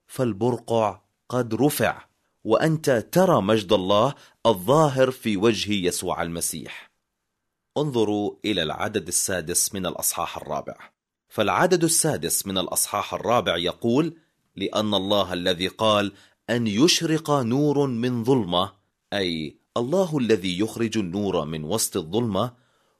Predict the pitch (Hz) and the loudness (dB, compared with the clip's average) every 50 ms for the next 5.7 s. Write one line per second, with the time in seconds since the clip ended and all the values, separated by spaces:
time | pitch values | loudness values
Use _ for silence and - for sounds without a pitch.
0 | _ - - 117 120 123 123 120 120 139 135 120 127 127 - - 165 - - 160 | _ -2 2 4 6 6 6 6 4 2 2 2 2 0 0 0 -2 -2 0 0
1 | 147 147 - - 139 139 131 - - - 135 135 123 - - 123 113 110 120 139 | 0 0 0 0 -2 -2 -2 -4 -6 -4 -4 -4 -2 0 2 2 4 6 4 4
2 | 127 101 107 95 82 76 69 - - _ _ _ _ _ _ _ _ _ _ _ | 4 2 0 -2 -2 -4 -8 -10 -14 _ _ _ _ _ _ _ _ _ _ _
3 | - - 92 - - 95 87 78 71 87 85 80 - - - 90 82 85 92 95 | -12 -10 -8 -4 -4 -4 -4 -4 -4 -2 -2 -2 -4 -4 -6 -6 -6 -4 -4 -4
4 | 95 92 87 78 78 78 - - - 87 90 87 - - 143 139 - 95 87 - | -4 -4 -4 -6 -6 -6 -6 -4 -4 -4 -4 -4 -4 -8 -10 -10 -10 -10 -10 -10
5 | - 90 78 85 90 92 82 95 92 101 123 151 156 | -10 -8 -6 -4 -4 -4 -2 -2 -2 -2 -2 -2 -4